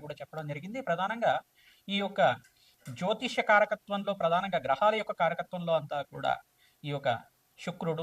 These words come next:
బృహస్పతి అంతా కూడా వివాహానికి కారకం అవుతుంటారు. ప్రధానంగా చూసుకుంటే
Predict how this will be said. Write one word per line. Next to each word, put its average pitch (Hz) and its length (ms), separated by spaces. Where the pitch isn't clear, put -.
బృహస్పతి 175 540
అంతా 151 180
కూడా 208 220
వివాహానికి 156 600
కారకం 151 360
అవుతుంటారు. 123 560
ప్రధానంగా 143 440
చూసుకుంటే 139 480